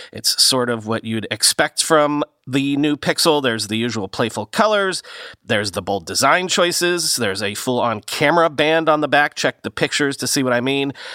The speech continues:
And that band houses three cameras, a wide-angle main sensor, an ultra-wide, and a four X optical zoom folded telephoto lens. But there are two interesting things here.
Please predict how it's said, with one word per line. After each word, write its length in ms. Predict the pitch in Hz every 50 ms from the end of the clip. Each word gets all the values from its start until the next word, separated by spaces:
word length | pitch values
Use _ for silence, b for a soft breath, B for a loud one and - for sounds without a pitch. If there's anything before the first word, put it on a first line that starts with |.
| B B B B
And 180 | - 95 101 98
that 140 | 107 92 -
band 240 | 123 113 113 107 -
houses 420 | 131 120 113 117 113 110 - - -
three 320 | - - 139 196 233 247 -
cameras, 560 | - 208 175 165 170 185 226 233 - - - _ _ _ - 135
a 140 | 131 123
wide-angle 580 | 120 117 135 156 160 160 156 151 151 147 139 135
main 240 | 143 170 190 196 185
sensor, 560 | - - 185 180 170 - 220 185 180 180 180
an 200 | - 123 113 110 -
ultra-wide, 800 | 160 175 190 - - 185 175 175 170 165 165 160 165 165 165 139
and 260 | - 139 135 131 -
a 220 | - 117 117 113
four 320 | - - - 156 139 135 -
X 240 | 131 131 - - - -
optical 340 | 120 120 - 123 117 - 113
zoom 320 | 107 110 120 117 113 110 - -
folded 440 | - - 123 117 113 110 104 - - _ -
telephoto 800 | - - 117 110 110 - - - - 196 208 214 214 202 196 202
lens. 520 | 185 180 190 196 196 190 196 202 185 - B B B B B B B B
But 400 | 143 139 180 247 160 - - - - _ _ _ -
there 240 | 151 165 202 - -
are 140 | 190 202 214
two 460 | - - - 247 247 247 247 247 - _ -
interesting 440 | 214 226 - 233 208 - 214 202 185
things 360 | - 233 226 214 214 196 -
here. 340 | 202 175 151 120 95 80